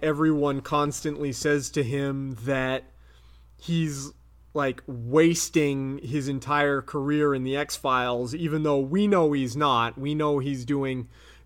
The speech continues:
good stuff, but now we get to see why the rest of the F B I, who maybe doesn't understand the X-Files, would look at him and go, "Man, that talented dude is wasting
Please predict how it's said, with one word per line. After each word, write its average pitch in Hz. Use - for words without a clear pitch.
good 151
stuff, 143
but 143
now 165
we 170
get 160
to 151
see 165
why 147
the 135
rest 147
of 143
the 139
F 139
B 139
I, 135
who 131
maybe 143
doesn't 135
understand 165
the 147
X-Files, 135
would 131
look 147
at 135
him 135
and 127
go, 120
"Man, 120
that 160
talented 156
dude 143
is 127
wasting 123